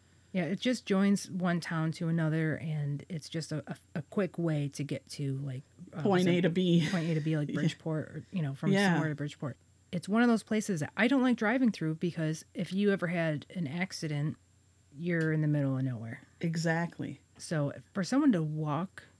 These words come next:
Speaker 1: all that way, 'cause there's nowhere to park. You can't hide your car
Speaker 2: No,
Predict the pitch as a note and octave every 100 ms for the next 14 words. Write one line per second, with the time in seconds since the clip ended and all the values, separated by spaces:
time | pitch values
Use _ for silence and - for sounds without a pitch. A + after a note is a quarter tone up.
0 | _ _ _ - G3 G#3+ A3 A3+ A3+ A3
1 | B3 A#3+ F4 D#4+ A3+ - B2 - G#3+ D4+
2 | A3 A3 G3 F#3+ D#3 D3 A#3